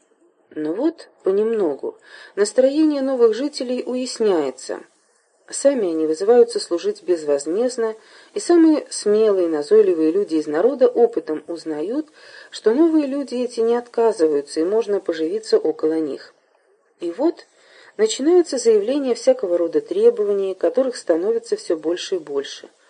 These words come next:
Начинается как бы рассыпание и разравнивание,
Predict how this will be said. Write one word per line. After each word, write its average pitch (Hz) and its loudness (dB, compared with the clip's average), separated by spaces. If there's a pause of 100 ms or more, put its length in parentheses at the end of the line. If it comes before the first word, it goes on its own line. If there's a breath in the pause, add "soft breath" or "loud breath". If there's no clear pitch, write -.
(380 soft breath)
Начинается 240 -6
как 220 4
бы 214 6
рассыпание 214 -2
и 156 2
разравнивание, 156 -2